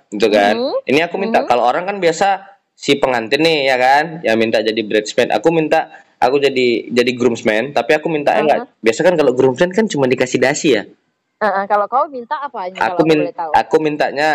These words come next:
Speaker 1: jasnya juga, dasinya
Speaker 2: Oh.
Speaker 1: juga. Kem-
Speaker 2: kayak nggak tahu diri gitu lah ya,
Speaker 1: Iya,
Speaker 2: kurang lebih.
Speaker 1: kemejanya. Aku,
Speaker 2: <laughs>
Speaker 1: aku belum pena gitu loh, dapat
Speaker 2: Iya.
Speaker 1: yang, "Dit, kok jadi groomsman aku ya?"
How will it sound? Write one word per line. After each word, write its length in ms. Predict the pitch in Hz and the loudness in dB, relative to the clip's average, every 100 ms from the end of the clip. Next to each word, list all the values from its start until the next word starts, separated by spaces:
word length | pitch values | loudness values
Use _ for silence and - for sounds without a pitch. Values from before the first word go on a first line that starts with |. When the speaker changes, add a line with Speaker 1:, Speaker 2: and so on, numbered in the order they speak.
| - - 104 | -4 -12 -4
Speaker 1:
jasnya 400 | 107 104 139 139 | -2 0 0 0
juga, 320 | 113 92 95 104 101 - _ | 0 2 4 4 2 -2 _
dasinya 480 | 98 98 98 98 113 | 0 0 0 0 2
Speaker 2:
Oh. 320 | 123 285 330 | 2 0 0
Speaker 1:
juga. 300 | 95 - - _ _ _ _ - | -4 -6 -8 _ _ _ _ -2
Kem- 80 | - | 0
Speaker 2:
kayak 200 | 247 240 | 0 -2
nggak 200 | 247 220 - | -4 -4 -2
tahu 120 | 233 | -4
diri 280 | 240 247 240 | -2 -4 -6
gitu 220 | 233 277 | -8 -2
lah 160 | 269 220 | 0 2
ya, 220 | 180 185 | 2 4
Speaker 1:
Iya, 160 | 175 185 | 4 4
Speaker 2:
kurang 220 | 170 170 | 4 2
lebih. 100 | - 165 | 2 2
Speaker 1:
kemejanya. 260 | 160 165 160 147 - | 2 2 2 2 0
Aku, 220 | 147 277 247 269 - 247 | -2 0 0 0 0 -2
Speaker 2:
<laughs> 400 | - - - 226 196 | -4 -12 -4 -2 0
Speaker 1:
aku 140 | 302 | 2
belum 240 | 285 269 277 | 4 4 4
pena 460 | 311 349 320 294 254 220 | 2 2 2 2 2 0
gitu 220 | 220 220 | -4 -6
loh, 240 | 190 - - - 208 | 0 0 0 -6 -6
dapat 360 | - 180 185 202 | 0 0 2 2
Speaker 2:
Iya. 80 | - | 2
Speaker 1:
yang, 120 | 190 196 - - _ - | 2 -2 -12 -18 _ -2
"Dit, 200 | 202 - | -2 0
kok 160 | - 247 | 0 2
jadi 200 | 240 196 | 2 0
groomsman 400 | 165 185 180 180 | 0 0 2 2
aku 220 | 220 233 | 2 2
ya?" 320 | 143 123 127 | 2 2 -2